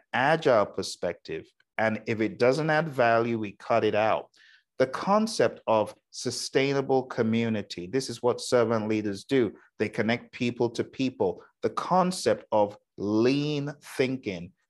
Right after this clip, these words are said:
and also the concept of gating in traditional methods, toll gate, stage gate, kill point, and all that stuff.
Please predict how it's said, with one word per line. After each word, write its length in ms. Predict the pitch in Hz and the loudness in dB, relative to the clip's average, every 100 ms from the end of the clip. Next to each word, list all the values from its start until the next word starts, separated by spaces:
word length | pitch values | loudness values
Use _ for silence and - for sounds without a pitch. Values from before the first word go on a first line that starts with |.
| _ 160 | _ -2
and 180 | 165 | 2
also 360 | 175 185 175 131 | 4 2 2 0
the 120 | 117 | 0
concept 580 | 110 - 139 135 131 - - | -6 -4 -4 -2 -4 -2 0
of 280 | 120 113 - _ _ _ 101 92 - | 2 0 -6 _ _ _ -20 -14 0
gating 560 | 120 147 156 98 80 _ _ _ - | 2 2 0 -4 -6 _ _ _ -8
in 140 | 117 | -6
traditional 640 | 113 147 143 180 196 120 98 | -2 -4 0 -2 -2 -4 -4
methods, 600 | 90 82 - 82 - - _ _ - | -6 -10 -12 -14 -14 -18 _ _ -18
toll 400 | - 131 127 135 | -2 2 4 4
gate, 380 | 123 120 123 120 | 2 0 0 -4
stage 520 | - - 123 123 117 | -6 0 0 0 -2
gate, 340 | 120 113 113 - | -2 -2 -2 -4
kill 260 | 123 117 | 0 0
point, 420 | 117 - 120 117 - _ _ _ | 0 -6 -6 -6 -10 _ _ _
and 180 | 123 120 | -2 2
all 240 | 123 120 110 | 4 4 2
that 260 | 92 - | 0 -2
stuff. 600 | - - 80 - - - | -8 -6 -8 -8 -14 -20